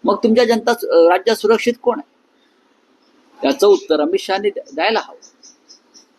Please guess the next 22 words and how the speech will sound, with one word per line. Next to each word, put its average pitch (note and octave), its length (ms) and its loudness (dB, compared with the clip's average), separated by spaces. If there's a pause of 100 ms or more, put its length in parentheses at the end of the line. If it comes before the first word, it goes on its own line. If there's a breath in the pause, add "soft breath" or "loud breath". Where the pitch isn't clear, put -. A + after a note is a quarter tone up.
(160)
भारतीय G#3+ 480 2
जनता D#3 220 0
पक्षाचे D#3+ 480 -6
एक D3+ 120 -6
वरिष्ठ F3+ 380 -4
नेते D#3 600 0
विजय C#3+ 240 4
रुपानी, F#3 420 0 (1700)
जे D#3+ 60 4
गुजरात D#3 420 2
राज्याचे D#3+ 460 0
मुख्यमंत्री E3+ 600 -4
होते, E3 440 0 (460)
खासदार C#3 360 2
होते, D#3 460 -2 (1900)
त्यांचा E4 300 2
सुद्धा A#3 280 0
मृत्यू F#3 360 0
झालेला. G#2 420 -10 (2250)
बदरुद्दीन A3 640 2
नावाचे F3 440 0
एक E3+ 300 -4